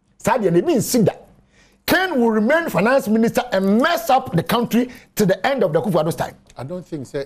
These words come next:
Speaker 2: ni tiri mpɔ no, no. What we advocating
Speaker 1: You don't
Speaker 2: for
Speaker 1: think, say, one tiri mpɔ no, no?
Speaker 2: the messing up the country, no?
Speaker 1: Ah, na so wa se, na so wa se, no,
Speaker 2: No, no, me just say,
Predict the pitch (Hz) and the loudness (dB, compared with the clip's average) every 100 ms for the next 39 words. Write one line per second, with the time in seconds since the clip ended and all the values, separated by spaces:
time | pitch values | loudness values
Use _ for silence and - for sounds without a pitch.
0 | 131 117 - 143 107 110 107 104 113 165 | -10 -18 -12 -12 -10 -12 -14 -12 -8 -8
1 | 139 135 147 147 151 135 175 247 233 202 | -4 -4 -6 -10 -14 -4 0 0 0 0
2 | 196 185 180 127 123 110 139 123 131 143 | 2 0 0 0 0 -2 -4 -4 -4 -4
3 | 135 123 101 98 104 98 - _ 185 147 | -6 -12 -14 -20 -20 -20 -20 _ -6 -6
4 | - 180 175 320 175 247 202 277 196 208 | -4 -2 2 0 0 -2 0 0 0 -2
5 | 185 127 131 127 120 - 135 135 | 0 -2 -4 -10 -12 -10 -8 -10